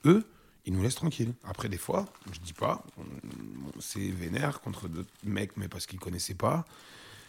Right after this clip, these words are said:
qu'ils avaient, qu'ils venaient pas de Toulouse ou quoi, qu'ils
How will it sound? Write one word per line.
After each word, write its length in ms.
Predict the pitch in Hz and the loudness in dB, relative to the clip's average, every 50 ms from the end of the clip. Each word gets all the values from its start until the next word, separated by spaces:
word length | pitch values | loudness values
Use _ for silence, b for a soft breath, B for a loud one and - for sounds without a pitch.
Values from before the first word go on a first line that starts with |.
| B B | B B
qu'ils 340 | - - 101 98 95 98 95 | -10 -6 -4 -2 0 2 2
avaient, 520 | 101 92 98 92 92 95 92 92 92 90 87 | 4 4 4 4 4 2 2 2 2 0 -2
qu'ils 240 | - - - 95 90 | -4 -10 -10 -8 -6
venaient 240 | 90 92 95 92 | -2 0 0 0
pas 220 | 90 - - 92 90 | 0 -2 -4 -6 -6
de 60 | - _ | -6 _
Toulouse 360 | - - 92 98 101 98 90 | -6 -2 0 2 2 2 2
ou 40 | 90 82 | 0 2
quoi, 380 | - 120 120 123 139 147 143 131 | 4 6 6 6 6 4 2 0
qu'ils 200 | - - 107 | -2 -6 -6